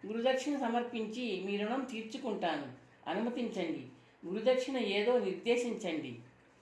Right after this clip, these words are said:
సూర్యుడు చిరునవ్వు నవ్వాడు. "భవిష్యత్తులో నువ్వు చేసే మహత్కార్యమే నాకు గురుదక్షిణ అవుతుంది. ఆ గురుదక్షిణ ఏమిటో నీకు అప్పుడే అవగతమవుతుంది.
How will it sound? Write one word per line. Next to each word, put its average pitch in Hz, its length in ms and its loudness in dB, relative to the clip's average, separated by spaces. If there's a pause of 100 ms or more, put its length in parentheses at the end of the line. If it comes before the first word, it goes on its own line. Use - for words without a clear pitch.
(400)
సూర్యుడు 214 720 0
చిరునవ్వు 214 340 0
నవ్వాడు. 180 680 2 (460)
"భవిష్యత్తులో 269 680 2
నువ్వు 214 220 4
చేసే 214 420 2
మహత్కార్యమే 233 840 0
నాకు 202 240 0
గురుదక్షిణ 190 560 -2
అవుతుంది. 170 520 -2 (500)
ఆ 196 120 2
గురుదక్షిణ 233 540 2
ఏమిటో 220 720 2 (260)
నీకు 233 280 0
అప్పుడే 226 460 4
అవగతమవుతుంది. 190 1000 0